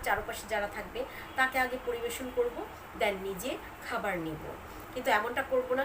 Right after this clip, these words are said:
খাবার দেখে হুমড়ি খেয়ে পড়ে যাব, তো ওই জিনিসটা নিশ্চয়ই ভালো হবে না। চেষ্টা করতে হবে খাবার সামনে আসলে আমাদের চারপাশে যারা আছেন তাদেরকে খাবারটা আগে পরিবেশন করার। তো আজকের ভিডিও এ পর্যন্তই। আমি চেষ্টা করেছি গুরুত্বপূর্ণ পয়েন্টগুলো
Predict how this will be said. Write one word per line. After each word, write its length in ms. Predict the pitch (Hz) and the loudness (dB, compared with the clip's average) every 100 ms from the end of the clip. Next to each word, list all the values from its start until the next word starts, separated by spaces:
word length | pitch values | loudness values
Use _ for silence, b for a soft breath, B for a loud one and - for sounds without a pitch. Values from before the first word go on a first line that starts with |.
| 294 | 0
খাবার 300 | - 262 247 220 | 0 2 2 0
দেখে 240 | 240 - 254 | -4 -4 -4
হুমড়ি 260 | 277 262 262 | -2 -2 -2
খেয়ে 120 | 269 262 - | 0 0 0
পড়ে 200 | 226 220 | 0 0
যাব, 140 | 208 240 B B B | -2 -2 B B B
তো 120 | 294 - | -6 -2
ওই 160 | 285 | -2
জিনিসটা 340 | 269 285 - 277 | -2 -4 -2 0
নিশ্চয়ই 320 | 254 - 247 - | 0 -2 -6 -4
ভালো 140 | 208 | -4
হবে 240 | 214 185 180 | -2 -2 -2
না। 100 | 170 269 B B B - | -2 -4 B B B -4
চেষ্টা 280 | 277 254 | -2 0
করতে 280 | 302 285 - | 0 0 -2
হবে 200 | 294 294 285 | 0 0 0
খাবার 200 | 247 226 226 | 0 0 -2
সামনে 260 | 247 214 226 | -2 -2 -4
আসলে 260 | 220 - | -4 -2
আমাদের 340 | 254 - 190 196 - | 0 0 -2 -4 0
চারপাশে 460 | 196 202 220 233 - | 0 0 -4 -6 -4
যারা 240 | 185 180 | -2 0
আছেন 340 | 170 160 - 277 B B B B | -2 -4 -4 -4 B B B B
তাদেরকে 460 | 254 233 247 254 285 - | 4 6 6 6 -2 -6
খাবারটা 400 | 247 220 - 196 | -2 -2 0 0
আগে 220 | 190 269 - | 0 -4 -2
পরিবেশন 580 | 247 202 190 202 220 320 - | -2 -2 -6 -6 -6 -8 -4
করার। 380 | 156 - - - - - - - B B - | -4 -4 -8 -6 -8 -8 -12 -12 B B 4
তো 60 | |
আজকের 480 | 330 262 269 - 320 | 8 10 8 4 0
ভিডিও 260 | 294 285 302 | 0 0 0
এ 140 | 285 - | 0 -2
পর্যন্তই। 540 | 285 294 285 302 311 | -4 -2 -2 0 4
আমি 140 | 269 247 | 4 2
চেষ্টা 260 | 240 - 240 | -4 -4 -4
করেছি 320 | 202 196 - 202 | -4 -4 -6 -4
গুরুত্বপূর্ণ 480 | 196 208 214 220 214 214 | -2 -2 -2 -2 -2 0
পয়েন্টগুলো 380 | 202 196 208 | -2 -2 -4